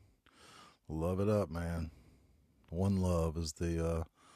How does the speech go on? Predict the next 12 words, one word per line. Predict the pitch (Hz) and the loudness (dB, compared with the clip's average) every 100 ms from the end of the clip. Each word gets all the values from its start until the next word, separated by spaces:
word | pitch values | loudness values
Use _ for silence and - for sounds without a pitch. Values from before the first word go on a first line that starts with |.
| - - _ | -20 -20 _
Rastafarians | 92 87 - - 90 90 87 82 | -2 -2 -4 -2 0 0 0 -4
would | 90 | -4
say. | - 104 110 120 107 - - _ _ | 0 4 4 4 0 -10 -20 _ _
Much | 95 95 - | -6 -6 0
love | 98 104 98 | 2 2 0
and | 90 | -2
one | 92 104 104 | 0 0 2
love. | 107 107 113 107 - - - - - - - - | 4 4 4 0 -10 -20 -20 -20 -20 -20 -18 -6
And, | 85 82 82 | -2 -2 -2
um, | 82 80 80 78 80 82 - - - _ _ _ _ _ _ _ _ _ - _ _ - | -2 -2 -2 -4 -4 -8 -10 -20 -20 _ _ _ _ _ _ _ _ _ -20 _ _ -10
you | 87 | -6
know, | 87 85 | -4 -6